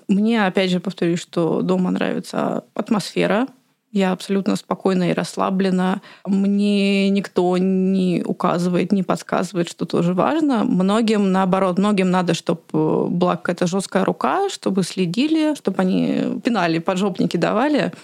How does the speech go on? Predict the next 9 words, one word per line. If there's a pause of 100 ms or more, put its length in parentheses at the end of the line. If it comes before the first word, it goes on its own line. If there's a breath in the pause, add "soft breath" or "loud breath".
(100)
Самодисциплинная
проблема,
но, (260)
слава
богу,
мне,
видимо,
миновало
это.